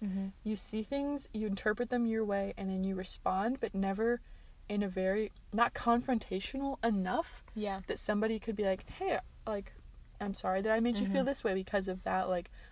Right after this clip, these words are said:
Speaker 2: let's talk about it," you know?
Speaker 1: Mm-hmm.
Speaker 2: It doesn't start a conversation. It starts, it starts fights, you know?
Speaker 1: Yeah.
Speaker 2: With that little bit of,
Speaker 1: It
Speaker 2: like,
Speaker 1: starts that,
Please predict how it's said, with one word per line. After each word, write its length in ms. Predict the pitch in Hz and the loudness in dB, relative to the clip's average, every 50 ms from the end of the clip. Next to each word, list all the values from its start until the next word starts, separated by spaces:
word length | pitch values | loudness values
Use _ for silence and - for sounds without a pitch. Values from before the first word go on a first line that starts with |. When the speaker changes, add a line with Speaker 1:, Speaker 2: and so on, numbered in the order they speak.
| - - | -18 -14
Speaker 2:
let's 140 | - - - | -12 -8 0
talk 240 | - 269 269 247 - | 6 6 6 6 6
about 240 | 208 - - - - | 0 -4 -4 -6 -4
it," 80 | - | -2
you 100 | 220 214 | 0 2
know? 200 | 208 214 214 214 | 4 4 4 2
Speaker 1:
Mm-hmm. 200 | 214 220 208 190 | 2 0 0 0
Speaker 2:
It 160 | 214 196 180 - | 0 0 2 4
doesn't 300 | 214 214 214 233 240 - | 4 4 4 2 -2 -4
start 280 | - - 190 185 190 | 0 2 4 4 4
a 40 | 202 | 2
conversation. 720 | - - 240 233 247 247 - - 254 254 - - 269 240 | 2 2 2 4 4 2 0 0 -2 -2 -2 -2 -4 -4
It 120 | - 202 - | -4 -6 -8
starts, 500 | - - - 180 185 196 - - - - - - - - - - - - - | -6 0 0 0 0 0 -2 -8 -12 -12 -16 -18 -18 -18 -18 -16 -14 -10 -6
it 60 | - | 0
starts 240 | - 190 - - - | 0 0 0 -2 -6
fights, 420 | - - - - - - - - | -8 -6 -6 -6 -6 -6 -6 -4
you 80 | 202 196 | -2 0
know? 180 | 196 196 202 | 2 2 2
Speaker 1:
Yeah. 160 | 196 190 185 202 | 2 0 0 -2
Speaker 2:
With 100 | 208 - | 0 4
that 180 | 180 170 170 | 4 4 4
little 220 | 185 208 202 208 202 | 2 0 0 0 0
bit 180 | 196 202 202 | 0 2 2
of, 140 | 196 190 190 - | 2 2 2 0
Speaker 1:
It 20 | 185 | -2
Speaker 2:
like, 100 | 185 - | -4 -2
Speaker 1:
starts 300 | - 214 208 202 - - | -2 -2 -2 -2 -4 -2
that, 340 | - 190 180 - - - | 0 0 0 0 -2 -10